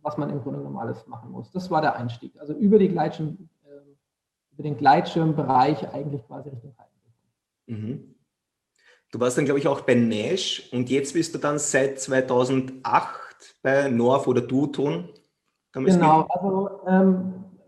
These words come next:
Speaker 1: Flysurfer, ähm, wurde dann in eine, in eine größere Firma formiert, in die Sky, in, in die Skyborg G M B H und Co. K G.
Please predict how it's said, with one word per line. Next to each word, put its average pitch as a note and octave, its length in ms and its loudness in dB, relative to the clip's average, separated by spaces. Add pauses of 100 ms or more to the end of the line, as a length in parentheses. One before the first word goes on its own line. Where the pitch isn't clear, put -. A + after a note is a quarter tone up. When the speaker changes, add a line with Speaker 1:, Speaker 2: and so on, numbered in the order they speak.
Speaker 1:
Flysurfer, G#3+ 1000 4
ähm, F3+ 680 2
wurde F#3+ 340 6
dann F3+ 300 -2
in E3+ 140 -4
eine, D#3+ 380 -8
in D#3 120 -12
eine D3+ 140 -8
größere A3 540 4
Firma G#3 640 2 (100)
formiert, G3 640 4
in E3 200 -6
die D3+ 120 -4
Sky, D3+ 320 -4 (160)
in, D3+ 360 -8
in C#3 180 -20
die C3 120 -18
Skyborg F3+ 460 -2
G D#3+ 100 -4
M D#3+ 80 0
B D3+ 80 -2
H D3 120 -2
und D3+ 100 -6
Co. - 120 -2
K G#3 160 0
G. G3 300 6